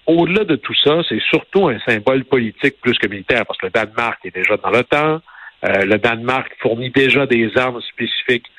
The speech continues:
à l'Ukraine. Et, et ceux qui pensent que le Danemark n'est pas vraiment engagé, là,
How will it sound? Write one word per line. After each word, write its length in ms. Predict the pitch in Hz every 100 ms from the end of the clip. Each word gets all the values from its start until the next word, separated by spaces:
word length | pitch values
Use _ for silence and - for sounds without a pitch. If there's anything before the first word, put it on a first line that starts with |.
| - - -
à 100 | 110
l'Ukraine. 520 | 107 - 117 156 190 175 - - _ _
Et, 300 | 123 123 117
et 40 | 113
ceux 80 | 160
qui 140 | 165
pensent 240 | - 151 147
que 80 | 127
le 80 |
Danemark 500 | 113 113 110 139 -
n'est 60 | -
pas 120 | 131
vraiment 420 | 113 113 110 139
engagé, 540 | 120 113 110 101 135 175
là, 220 | 139